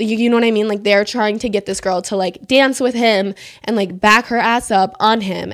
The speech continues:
And it's disgusting. It's like, if you're trying to get with a girl,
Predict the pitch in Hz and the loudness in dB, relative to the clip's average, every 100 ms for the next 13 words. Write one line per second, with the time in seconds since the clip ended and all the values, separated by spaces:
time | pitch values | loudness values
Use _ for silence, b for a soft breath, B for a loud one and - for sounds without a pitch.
0 | - 214 208 - 202 196 - 294 339 - | -6 -2 -2 -4 -6 -6 -2 -2 -2 -2
1 | 180 190 214 226 220 208 220 381 - 403 | -4 -4 -2 -4 -4 -10 -6 -6 -2 0
2 | 359 277 208 208 240 220 208 190 196 | 0 0 0 2 0 0 0 2 0